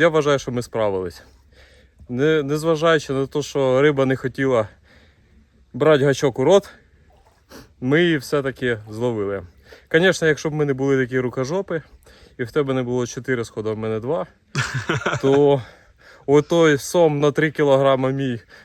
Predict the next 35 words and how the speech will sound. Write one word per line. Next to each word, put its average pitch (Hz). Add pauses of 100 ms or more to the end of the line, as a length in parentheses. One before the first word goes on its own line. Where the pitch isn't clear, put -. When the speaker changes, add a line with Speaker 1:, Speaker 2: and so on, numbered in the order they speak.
(120)
Speaker 1:
був 131
би 127
в 117
садку, 220 (240)
Speaker 2:
Да. 104 (140)
Speaker 1:
і 143
твій 151
карась 170
на 160
Speaker 2:
На 135
Speaker 1:
два 156
кілограми 139
Speaker 2:
два. -
<laughs> -
Speaker 1:
теж 135 (300)
був 131
би 127
в 123
садку. 131 (380)
Ну, 220
маємо, 160
що 127
маємо. 104 (360)
Speaker 2:
Да, 98 (200)
супер. 107
Ну, 180
кайфанули, 156
відпочили, 110 (240)
тому 110 (1500)
як 107
Speaker 1:
За 160
Speaker 2:
є. 170
Speaker 1:
і 131
beautiful. 117 (380)
Speaker 2:
Да. 90